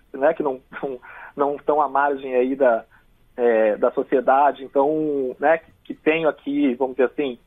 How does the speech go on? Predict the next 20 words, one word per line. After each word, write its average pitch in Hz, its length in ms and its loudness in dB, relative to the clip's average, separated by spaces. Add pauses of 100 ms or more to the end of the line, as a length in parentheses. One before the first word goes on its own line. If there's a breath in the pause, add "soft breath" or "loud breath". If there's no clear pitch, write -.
(120)
não 139 240 -4
tenho 147 180 0
nenhuma 143 220 -2
deficiência. 143 840 -2
Então, 147 240 0
eu 160 60 4
acho 160 220 -2
que 156 280 -4 (360)
esse 175 220 2
é 208 60 4
um 196 60 4
exercício 180 520 0
que - 60 -2
eu 165 80 0
faço 170 300 -2
diariamente, 160 840 -2
porque, - 320 -6 (200)
assim, 208 140 -8
eu 165 80 2
ocupo 165 320 -6